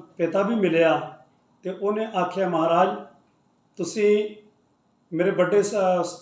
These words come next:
ਵਿਚਾਲੜਾ ਜਿਹੜਾ ਪੁੱਤਰ ਹੈ, ਉਹਦੇ ਵੱਲੋਂ ਜਿਹੜਾ ਬੰਨ੍ਹਿਆ ਹੋਇਆ ਪਿੰਡ ਹੈ ਰਲੀਆ, ਜਿਹਨੂੰ ਅਸੀਂ ਅੱਜ ਰੱਲੇ ਦੇ ਨਾਮ ਨਾਲ ਜਾਣਦੇ ਹਾਂ, ਕਿਉਂਕਿ ਰੱਲਾ, ਮਾਖਾ ਤੇ ਜੋਗਾ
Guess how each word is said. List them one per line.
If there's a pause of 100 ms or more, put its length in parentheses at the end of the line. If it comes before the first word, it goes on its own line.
(100)
ਵਿਚਾਲੜਾ
ਜਿਹੜਾ
ਪੁੱਤਰ
ਹੈ, (1080)
ਉਹਦੇ
ਵੱਲੋਂ
ਜਿਹੜਾ
ਬੰਨ੍ਹਿਆ
ਹੋਇਆ
ਪਿੰਡ
ਹੈ (200)
ਰਲੀਆ, (760)
ਜਿਹਨੂੰ
ਅਸੀਂ
ਅੱਜ
ਰੱਲੇ
ਦੇ
ਨਾਮ
ਨਾਲ
ਜਾਣਦੇ
ਹਾਂ, (760)
ਕਿਉਂਕਿ
ਰੱਲਾ,
ਮਾਖਾ
ਤੇ
ਜੋਗਾ